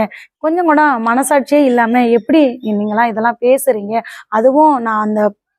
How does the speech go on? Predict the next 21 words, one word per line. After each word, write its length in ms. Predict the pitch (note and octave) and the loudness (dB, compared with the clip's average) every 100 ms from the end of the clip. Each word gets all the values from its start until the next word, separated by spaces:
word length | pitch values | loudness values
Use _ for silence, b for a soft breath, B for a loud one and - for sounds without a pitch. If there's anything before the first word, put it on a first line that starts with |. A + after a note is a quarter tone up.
| _ | _
இதுக்கு 280 | B3 C4+ D#4 A3 | -6 -2 -2 0
போகும்போது 560 | B3+ C4 C4 G#3+ G#3+ C4 B B | 0 2 0 -2 2 0 B B
சாந்தி 420 | - A3+ C4 D4 C#4 | -6 0 2 2 2
வந்து 220 | A3 A#3+ | 0 -2
என்கிட்ட 300 | A#3+ G#3+ A3 | -2 -2 -6
சொல்லுது, 420 | - A3+ A#3 G#3 A3+ | -4 -2 0 2 0
ரொம்ப 260 | G#3+ G3 A#3 | 0 -2 -4
கஷ்டமா 500 | B3+ A3 - C4 C4 | -2 -4 -2 -2 0
இருக்கு, 260 | B3+ A3 A3 G#3 b b _ | 0 0 -4 -4 b b _
என் 220 | A#3 G#3 | -12 -8
பையனை 340 | A3 A#3 C#4 | -4 0 0
வந்து 180 | B3 A#3+ | 0 -2
இந்த 140 | B3 A3 | -2 -4
மாதிரிலாம் 420 | G#3 G#3 A3+ B3 | -6 -2 -2 -2
சொல்றாங்க, 440 | A3+ A3+ A#3 G#3+ A3+ - B B | -2 -2 -2 0 -2 -4 B B
அதெல்லாம் 340 | A3 A3+ D4 | -2 2 2
நினைக்கும் 380 | D4 A#3+ C4+ C#4 | 2 0 0 0
போது 200 | A3+ A3 A#3+ | 0 0 0
ரொம்ப 240 | G#3 G3+ B3+ | -2 -4 -4
கஷ்டமா 440 | A3 G#3 B3+ A#3+ | -4 -4 -4 -4
இருக்கு." 260 | A3 F#3+ A3 | -4 -4 -4